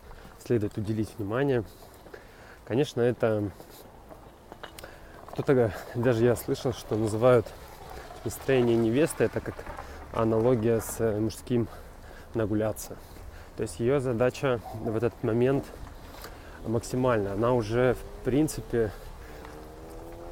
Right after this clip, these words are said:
э, назначена, да, женой, по крайней мере, ей сделано предложение.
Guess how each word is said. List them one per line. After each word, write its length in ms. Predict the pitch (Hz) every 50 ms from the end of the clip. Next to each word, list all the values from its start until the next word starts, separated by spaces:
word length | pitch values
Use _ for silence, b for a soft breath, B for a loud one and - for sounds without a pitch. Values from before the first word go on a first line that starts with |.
| - - - - - B B B B B B B B B B 107
э, 280 | 104 104 101 101 104
назначена, 760 | 104 107 113 123 110 120 139 127 123 - - 123 107 107 107
да, 200 | 95 98 104 110
женой, 500 | 107 98 101 101 101 110 113 143 160 165 - - - - - - - - - - -
по 80 | 117
крайней 260 | - - 120 110 117
мере, 300 | 110 113 113 110 110 107 107 - B B B B B B B B -
ей 120 | - 113 117
сделано 400 | 113 101 120 117 110 110 107 101
предложение. 720 | - 107 107 95 107 113 101 101 107 104 104 101 104 101